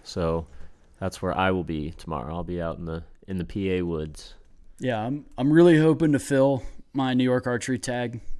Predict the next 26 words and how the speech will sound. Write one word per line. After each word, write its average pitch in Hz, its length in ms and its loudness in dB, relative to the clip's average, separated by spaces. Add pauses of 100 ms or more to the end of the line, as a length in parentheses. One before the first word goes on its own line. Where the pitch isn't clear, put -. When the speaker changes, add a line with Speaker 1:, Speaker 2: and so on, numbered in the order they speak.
(100)
Speaker 2:
um, 101 420 -6 (280)
'cause 107 140 -8
I 110 100 -2
get 117 100 0
a 110 40 -4
fresh 117 340 -6
one 107 280 -6 (300)
opening 110 260 -6
day 104 160 -4
of 98 80 -8
guns. 98 320 -6
So 101 160 -6
it's 98 160 -6
like 95 180 0
Speaker 1:
Mm-hmm. 87 140 -4 (420)
Yeah, 92 140 2
and 85 100 2
that's 87 180 -4
next 85 220 -4
weekend. 82 400 -6 (140)
Speaker 2:
Yeah, 117 300 2 (120)
so 107 200 -4
I'm, 107 120 -4
I'm 107 200 -4
ready 123 180 2
for 120 420 -2